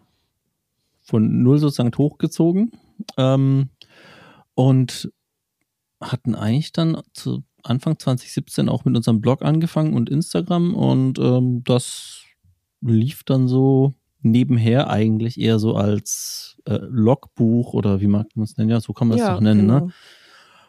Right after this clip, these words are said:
Speaker 1: Und irgendwann, ich glaub zwanzig achtzehn, kam dann eine Literaturagentur auf uns zu und hat uns gefragt, ob wir nicht mal Lust hätten, ein Buch zu schreiben.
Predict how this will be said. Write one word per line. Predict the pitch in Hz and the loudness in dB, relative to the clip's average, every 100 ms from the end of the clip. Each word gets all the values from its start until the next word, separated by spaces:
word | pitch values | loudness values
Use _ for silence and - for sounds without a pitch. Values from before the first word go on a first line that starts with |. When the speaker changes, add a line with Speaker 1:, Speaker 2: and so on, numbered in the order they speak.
| _ | _
Speaker 1:
Und | 143 143 139 135 120 - _ _ _ _ _ _ _ _ _ - - - | 2 4 6 2 0 -8 _ _ _ _ _ _ _ _ _ -20 -20 -16
irgendwann, | - 139 143 135 123 127 151 160 165 - _ _ _ _ _ _ _ _ _ | -2 2 2 2 2 2 2 2 0 -4 _ _ _ _ _ _ _ _ _
ich | - | -12
glaub | - - | -10 -6
zwanzig | 95 - - | -6 -6 -4
achtzehn, | 135 - 113 107 | -4 -2 0 2
kam | 123 120 | 2 2
dann | 117 | 2
eine | 113 110 107 110 123 | 2 2 4 2 0
Literaturagentur | 143 185 - 185 - 180 123 117 123 | 0 0 2 -2 2 2 2 2 2
auf | 117 | 2
uns | 127 - | 0 -2
zu | - 135 | 0 2
und | 123 | 2
hat | 135 - | 0 0
uns | 131 - | -4 -2
gefragt, | 135 - 123 - | -6 0 0 0
ob | 156 - | -2 2
wir | |
nicht | 135 139 | 2 2
mal | 127 | 2
Lust | 143 - - | 2 0 -2
hätten, | 131 143 131 | -2 2 2
ein | 123 | 2
Buch | 185 - | 2 -2
zu | - | -6
schreiben. | 110 113 107 104 | -2 0 2 0